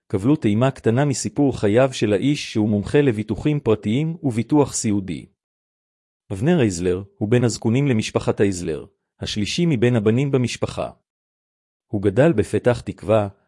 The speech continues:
אביו הוא עצמאי בתחום ראיית החשבון, ואמו היא דוקטור בתחום החינוך. בגיל עשרים ושבע סיים אבנר אייזלר את לימודי ראיית החשבון במכללת רמת גן,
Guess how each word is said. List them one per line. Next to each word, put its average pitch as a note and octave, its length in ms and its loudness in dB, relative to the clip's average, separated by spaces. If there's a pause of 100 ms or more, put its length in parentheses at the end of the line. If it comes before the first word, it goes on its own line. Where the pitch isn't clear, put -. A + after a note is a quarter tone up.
(160)
אביו C3+ 240 0
הוא B2+ 120 4
עצמאי A2+ 420 0
בתחום C#3+ 400 -2
ראיית A#2+ 320 2
החשבון, F#2+ 600 -4 (160)
ואמו A2 420 0
היא B2+ 160 -2
דוקטור D3 480 4
בתחום A#2+ 360 -2
החינוך. E2 580 -8 (920)
בגיל G#2 320 0
עשרים B2 340 0
ושבע G2+ 400 0
סיים G#2+ 340 0
אבנר G#2 340 0
אייזלר G#2+ 380 2
את G#2+ 120 -4
לימודי A2 360 2
ראיית A#2+ 320 2
החשבון A#2 540 -2
במכללת G#2+ 580 0
רמת G#2+ 340 0
גן, F#2 320 -2